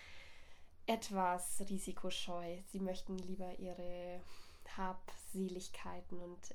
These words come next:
das Eigentum in gutem Gewissen für sich beansprucht lassen und ungern in Aktien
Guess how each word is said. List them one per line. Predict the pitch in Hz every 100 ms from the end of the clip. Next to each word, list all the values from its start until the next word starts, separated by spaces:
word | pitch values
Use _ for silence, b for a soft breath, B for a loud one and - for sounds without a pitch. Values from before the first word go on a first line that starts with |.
| -
das | 196 -
Eigentum | 180 185 180 - 185 180
in | 185 180
gutem | 202 196 175
Gewissen | 185 180 175 - 170 175 B B B B
für | - 180
sich | 180 -
beansprucht | - 185 180 - - 170 - - -
lassen | 185 175 - 185 185
und | - 170 180 - -
ungern | 202 202 196 190 185 180 180 185 B B B -
in | 180 185 - -
Aktien | - - 185 175 170 170 175